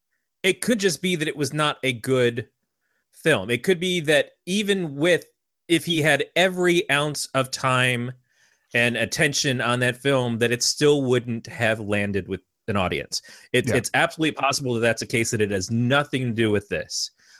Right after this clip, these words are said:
Speaker 1: But it is one of those things where his last two movies that he wrote or co-wrote and directed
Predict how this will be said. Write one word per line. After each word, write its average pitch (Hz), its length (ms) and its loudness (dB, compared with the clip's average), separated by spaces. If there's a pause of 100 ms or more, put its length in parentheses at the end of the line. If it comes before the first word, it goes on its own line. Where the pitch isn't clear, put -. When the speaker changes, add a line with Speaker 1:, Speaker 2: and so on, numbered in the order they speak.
(140)
Speaker 1:
But 123 320 0
it 123 180 -2
is 147 300 2
one 135 180 0
of 127 60 0
those 127 180 0
things 127 380 -4
where 107 480 2 (180)
his 107 220 -4
last 117 480 2
two 165 100 -2
movies 117 400 0
that 107 120 -4
he 113 260 -4 (500)
wrote 127 300 2
or 120 80 -2
co-wrote 131 420 2
and 117 80 -4
directed 120 720 0